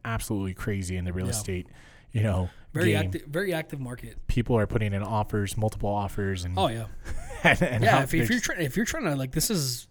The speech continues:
Speaker 2: I don't care, it's a shameless plug. If you're trying to sell your house right now, right now is really the best time. At
Speaker 1: Yeah.
Speaker 2: least from what I've seen in my career,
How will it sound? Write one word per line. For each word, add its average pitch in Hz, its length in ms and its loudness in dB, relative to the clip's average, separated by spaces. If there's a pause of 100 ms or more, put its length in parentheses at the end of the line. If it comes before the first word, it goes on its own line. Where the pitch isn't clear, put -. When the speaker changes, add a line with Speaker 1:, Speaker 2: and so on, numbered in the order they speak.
Speaker 2:
I 123 60 -14
don't 165 160 0
care, 127 160 -6
it's 147 100 -8
a - 20 -2
shameless 139 280 -2
plug. 147 160 -4
If 131 80 -2
you're 160 60 2
trying 233 160 -2
to 151 40 2
sell - 180 -2
your 190 120 0
house 196 180 -2
right 196 100 -2
now, 196 160 0
right 151 140 2
now 156 120 0
is 151 80 0
really 143 180 2
the 123 100 0
best 131 240 -2
time. 160 300 -2 (300)
At - 60 -2
Speaker 1:
Yeah. 180 60 4
Speaker 2:
least 233 140 4
from 240 140 6
what 160 120 2
I've 175 160 0
seen 196 180 0
in 156 60 2
my 147 140 0
career, 143 500 -2